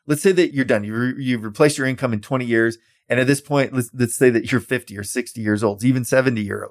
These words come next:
seventy years old. I mean, you're, you're still gonna have, uh,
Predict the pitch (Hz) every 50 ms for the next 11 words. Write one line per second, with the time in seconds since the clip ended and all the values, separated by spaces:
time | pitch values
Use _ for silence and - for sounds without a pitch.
0 | - - - - 117 117 113 107 101 101 95 90 _ _ _ - 113 110 101 107
1 | 98 - - - _ _ _ _ _ _ - 127 143 135 110 - _ _ _ _
2 | _ - 143 127 131 139 135 131 - - 202 202 180 - 143 127 120 123 120 117
3 | 107 104 101 101 _ _ _ 117